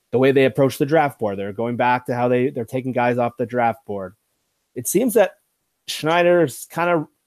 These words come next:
knows. Maybe it was the Malik McDowell thing or the Sheldon Richardson trade. If you look at the last five drafts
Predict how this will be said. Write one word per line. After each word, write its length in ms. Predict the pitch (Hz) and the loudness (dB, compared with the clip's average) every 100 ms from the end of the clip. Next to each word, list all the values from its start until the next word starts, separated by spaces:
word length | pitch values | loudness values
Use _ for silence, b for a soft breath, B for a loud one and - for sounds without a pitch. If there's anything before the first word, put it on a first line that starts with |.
| _ _ - | _ _ -6
knows. 340 | 143 180 151 | 0 2 2
Maybe 220 | 117 147 | 2 4
it 80 | 185 | 4
was 100 | 160 | 2
the 80 | 143 | -2
Malik 280 | 139 156 151 | -2 -2 -4
McDowell 480 | 143 123 135 143 135 | -6 0 0 0 -2
thing 180 | 127 | -8
or 60 | 113 | -6
the 80 | 113 | -8
Sheldon 340 | - 135 135 | -6 -6 -4
Richardson 400 | 131 135 151 127 | -6 -8 -12 -16
trade. 400 | 110 113 98 95 _ _ _ _ | -12 -10 -10 -12 _ _ _ _
If 80 | 123 | -8
you 80 | 214 | -4
look 220 | 302 302 | -2 0
at 80 | 196 | 0
the 100 | 151 | 2
last 320 | 139 147 - | 4 2 -2
five 320 | - 135 127 | 0 2 2
drafts 580 | 107 120 110 101 - - | 0 -2 -2 -4 -10 -20